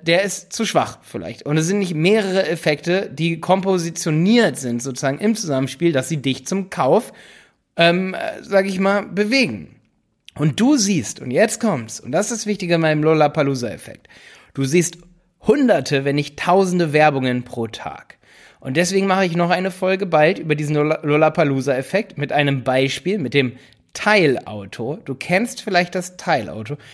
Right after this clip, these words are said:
Da möchte ich unbedingt mit dir reden, ob du Teilautos siehst in deiner Stadt. Ich wette nämlich, dass wenn du jetzt sagst, ich bin,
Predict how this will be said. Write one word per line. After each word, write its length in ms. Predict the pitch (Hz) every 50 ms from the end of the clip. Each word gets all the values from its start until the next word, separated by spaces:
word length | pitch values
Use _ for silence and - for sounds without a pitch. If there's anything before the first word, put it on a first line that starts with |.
| - - _
Da 80 | - 123
möchte 180 | 131 147 139
ich 180 | 139 - - _
unbedingt 380 | 202 214 240 240 226 220 214 208
mit 140 | 208 196
dir 120 | 202 185 156
reden, 200 | 156 143 131 127
ob 140 | 127 127 -
du 100 | 170 160
Teilautos 1080 | 160 - - - 190 196 214 208 185 - - 123 120 113 110 - 113 104 - - _ _ _
siehst 600 | - 120 120 117 117 104 98 - - - - _
in 140 | 123 123 117
deiner 280 | 110 110 107 98 92 101
Stadt. 440 | - - - - - - - - _ _ _ _ - - - - - - - _ _ _ _ _ _ _ _ _
Ich 260 | 170 165 - - -
wette 440 | - 143 123 180 180 - - 254 208
nämlich, 380 | 202 202 180 160 139 127 - -
dass 220 | 135 127 - 123
wenn 140 | 143 165 202
du 60 | 226
jetzt 140 | 226 208 170
sagst, 260 | 180 185 190 - -
ich 200 | - 127 - _
bin, 340 | - 175 214 254 254 - -